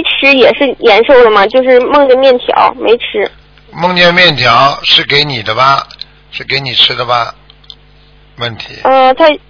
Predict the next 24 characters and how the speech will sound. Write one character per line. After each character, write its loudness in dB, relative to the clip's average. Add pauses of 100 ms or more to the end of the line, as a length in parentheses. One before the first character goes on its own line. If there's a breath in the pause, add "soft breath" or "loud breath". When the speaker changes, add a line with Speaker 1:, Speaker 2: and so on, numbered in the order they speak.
(300)
Speaker 1:
好 -4
像 -2
梦 2
见 0
给 0
别 0
人 0
做 2
吧， 0
给 -2
别 -2
人 0
做 -4
面 -2
条， 0
但 0
是 -2 (120)
别 2
人 -2
吃 -4
他 0
没 -4
吃。 -6 (240)
Speaker 2:
啊， -8